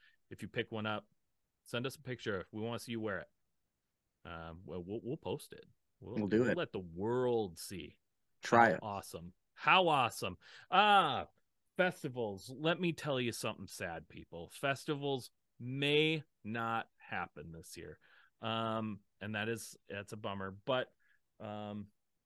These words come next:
Speaker 1: you know, it, it all depends if we can raise enough money to do it. Otherwise, if we cannot make it out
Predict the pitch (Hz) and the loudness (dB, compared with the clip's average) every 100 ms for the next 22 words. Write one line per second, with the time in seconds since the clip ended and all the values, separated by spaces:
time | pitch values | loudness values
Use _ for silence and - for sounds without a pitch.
0 | _ _ _ _ 92 101 107 107 - _ | _ _ _ _ -10 -6 -6 -8 -12 _
1 | _ 110 110 - 127 127 - 143 156 165 | _ 0 2 0 0 0 2 2 2 0
2 | - 139 135 131 - - 160 _ - 110 | 0 0 0 -2 -6 -12 -16 _ -12 -6
3 | 110 113 98 104 110 107 113 98 107 - | -6 -6 -6 -2 -2 -4 -8 -6 -6 -6
4 | 117 113 117 110 - - _ _ 120 113 | -6 -4 -4 -6 -12 -20 _ _ -8 -2
5 | 143 151 147 - _ - 170 208 240 180 | 2 2 0 -12 _ 2 4 6 2 2
6 | 120 120 135 147 165 156 - _ _ _ | 0 2 4 4 4 2 -6 _ _ _
7 | _ _ 127 127 131 156 170 - - 160 | _ _ -8 -6 -2 0 0 -4 -6 -4
8 | 151 131 - 120 120 - 117 101 101 98 | -2 -2 -2 -2 -2 -2 0 0 0 -2